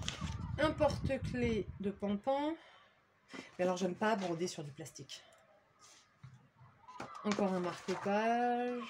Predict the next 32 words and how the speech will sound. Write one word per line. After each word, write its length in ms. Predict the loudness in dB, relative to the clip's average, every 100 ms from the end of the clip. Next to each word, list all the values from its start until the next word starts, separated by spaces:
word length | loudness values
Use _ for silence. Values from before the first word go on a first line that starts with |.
| -12 -12
des 180 | -4 -2
petits 320 | -2 -6 -4
boutons, 600 | -2 -2 -2 0 0 0 2
mais 180 | 2
ça, 260 | 0 2 2
il 100 | 2
faut 140 | 2
avoir 200 | 2 2
le 80 | 0
kit 200 | -2 -4 -4
pour 140 | -4 -4
après 240 | -2 -2
faire 300 | -2 0 0
les 100 | 0
boutons, 340 | -4 -2 -2 -2
parce 140 | -8 -8
que 100 | -8
sinon 220 | -6 -6
ça 120 | -4
sert 160 | -4 -2
à 120 | 0
rien. 200 | 2 2 0 -4 -4 -4 -2 -6 -4 -4 -2 -2 0 0
Ah, 180 | 2 2
ça, 160 | 4 4
j'aime 180 | 6 4
beaucoup, 320 | 4 2 2
ça. 220 | 4 2 2 -2 -14 -20 -20 -16 -4 -2
Mais 160 | 2 2
j'aurais 220 | 2 0
préféré 300 | 0 0 2
avoir 200 | 2 4
Marie. 300 | 4 4 2